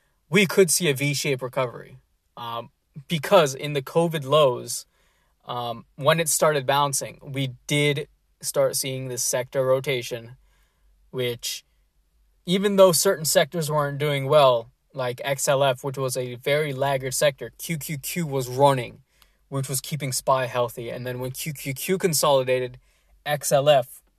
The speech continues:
started running and vice versa. So it's very interesting to see how this stuff plays along. And you have to look at correlations.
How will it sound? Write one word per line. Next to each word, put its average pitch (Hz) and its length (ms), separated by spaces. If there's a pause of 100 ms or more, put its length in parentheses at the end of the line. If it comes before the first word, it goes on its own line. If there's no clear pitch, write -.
(480)
started 127 520
running 120 380
and 123 460
vice 123 320
versa. 120 520 (1300)
So - 220
it's 165 160
very 180 260
interesting 143 640
to - 100
see 131 340
how 127 500
this 127 160
stuff 123 340
plays 123 280
along. 120 360
And 135 160
you 151 100
have 165 380
to 175 100
look 147 200
at 120 120
correlations. 120 840